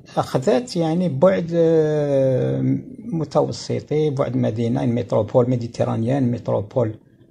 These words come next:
آه، يعني عالمية، تدخل في العالمية، جزء يعني، آه، بيت باي بيت، بالعقل، بشوية، بشوية، بشوية ندخلوا،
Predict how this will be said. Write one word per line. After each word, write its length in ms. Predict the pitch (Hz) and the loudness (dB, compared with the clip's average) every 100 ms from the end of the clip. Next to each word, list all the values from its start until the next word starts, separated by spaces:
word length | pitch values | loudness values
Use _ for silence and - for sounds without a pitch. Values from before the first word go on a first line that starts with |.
| _ _ | _ _
آه، 560 | - 123 113 110 107 107 | -4 0 2 2 0 0
يعني 600 | 104 98 107 120 120 - | -2 -2 -2 0 -2 -4
عالمية، 920 | 104 95 175 170 151 131 120 117 139 - _ _ _ - - - - - | -6 6 8 8 8 6 4 0 -2 -6 _ _ _ -20 -20 -20 -20 -6
تدخل 400 | 135 131 - - | -6 -6 -10 -12
في 100 | - | -8
العالمية، 580 | 107 110 117 113 113 - - | -4 -2 -2 -2 -2 -4 -8
جزء 400 | 113 113 131 - - | -8 -8 -10 -12 -10
يعني، 560 | - 107 107 104 101 101 _ _ _ - - | -4 -2 0 0 -2 -6 _ _ _ -20 -6
آه، 460 | 104 101 95 104 - - - - - - | 0 0 0 -2 -8 -18 -20 -20 -14 0
بيت 280 | 131 160 107 | 0 2 2
باي 180 | 113 | 0
بيت، 360 | 101 110 - - - - | 2 -2 -2 -12 -16 -10
بالعقل، 580 | 110 95 113 - 101 131 - _ _ - | -10 -4 -4 -4 -4 -6 -10 _ _ -12
بشوية، 380 | - 104 107 | -8 -4 -2
بشوية، 360 | 101 - 123 101 | -2 -6 -6 -6
بشوية 360 | 104 - 120 139 | -6 -6 -2 -2
ندخلوا، 400 | 104 - 139 | -4 -4 -4